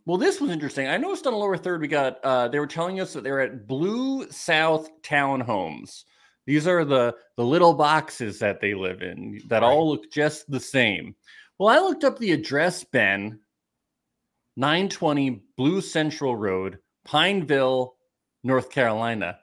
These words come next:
Speaker 1: Not
Speaker 2: I like
Speaker 1: even
Speaker 2: that you
Speaker 1: in
Speaker 2: did all this just because we had to talk about Amy and Johnny in a segment.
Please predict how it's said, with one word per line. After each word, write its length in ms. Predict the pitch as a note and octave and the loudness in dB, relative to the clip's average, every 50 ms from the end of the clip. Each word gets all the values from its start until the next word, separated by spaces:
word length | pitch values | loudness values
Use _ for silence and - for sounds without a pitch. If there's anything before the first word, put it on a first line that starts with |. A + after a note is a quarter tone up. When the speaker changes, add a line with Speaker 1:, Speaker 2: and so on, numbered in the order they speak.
| _ _ _ - | _ _ _ -2
Speaker 1:
Not 280 | A#2+ C3+ C3+ C#3 D3+ D#3 | 2 6 8 8 10 10
Speaker 2:
I 20 | |
like 200 | E3 F3 G3 A#3+ | 10 10 8 8
Speaker 1:
even 160 | B3 F#3 F3 D3+ | 8 6 4 6
Speaker 2:
that 60 | D3+ | 6
you 80 | E3 E3 | 6 6
Speaker 1:
in 40 | D#3+ | 8
Speaker 2:
did 140 | E3 D#3 | 8 8
all 200 | D3 D3 D3 C#3+ | 10 10 10 10
this 300 | B2+ A#2+ C#3+ C#3 B2 B2 | 8 8 4 4 4 2
just 500 | B2+ A2 B2+ C#3 C#3 - - - D3 A#2+ | -2 0 2 2 2 2 0 -4 -6 -2
because 400 | A2+ C#3 C3 - - C3 C3 A#2+ | 0 0 0 2 2 2 2 2
we 160 | A2+ A#2 B2 A#2+ | 2 2 2 2
had 200 | B2 B2 A#2 A#2 | 2 2 0 -2
to 60 | G2+ | -4
talk 260 | - B2+ B2 A#2+ - | -2 -2 -2 -2 -2
about 180 | - G2 G2+ G2+ | -6 -8 -6 -6
Amy 280 | G#2 G#2+ G#2+ G#2+ G2+ G2 | -6 -4 -4 -4 -4 -4
and 100 | G2 F#2 | -6 -6
Johnny 360 | G#2 G#2 G2+ G2+ G2 F#2+ F#2 | -6 -6 -6 -6 -6 -8 -8
in 100 | F#2 F2 | -10 -10
a 40 | E2+ | -8
segment. 460 | - - - - - - F2+ F#2 | -8 -6 -6 -8 -8 -10 -12 -12